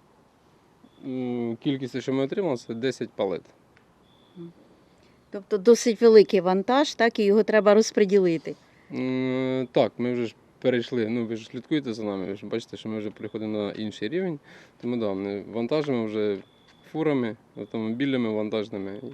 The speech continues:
Speaker 1: тому допомагаємо. І як і своїй громаді,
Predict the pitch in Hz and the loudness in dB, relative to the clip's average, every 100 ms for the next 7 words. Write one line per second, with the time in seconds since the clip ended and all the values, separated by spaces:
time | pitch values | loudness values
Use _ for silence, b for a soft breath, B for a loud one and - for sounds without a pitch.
0 | - 101 117 - b b b - 113 107 | -14 -14 -14 -16 b b b -16 -8 -6
1 | 104 107 104 107 - _ _ - 123 120 | -4 -4 -4 -8 -14 _ _ -10 -4 0
2 | 117 - 110 104 127 175 190 170 160 151 | 0 -2 -8 -6 -6 -4 -2 0 0 -2
3 | 131 | -4